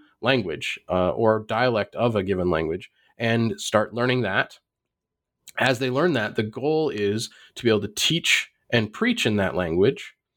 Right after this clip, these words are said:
and for the Protestants especially, to translate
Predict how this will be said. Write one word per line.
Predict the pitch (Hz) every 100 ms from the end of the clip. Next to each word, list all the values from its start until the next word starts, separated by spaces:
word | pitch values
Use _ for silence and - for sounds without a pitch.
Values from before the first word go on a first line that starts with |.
| _ _ _ _ _ -
and | 139 156 196
for | - - 123
the | 110
Protestants | 110 131 165 175 147 135
especially, | 127 - 98 - 117 123
to | - 120 117
translate | 120 - 107 127 120 104 104 -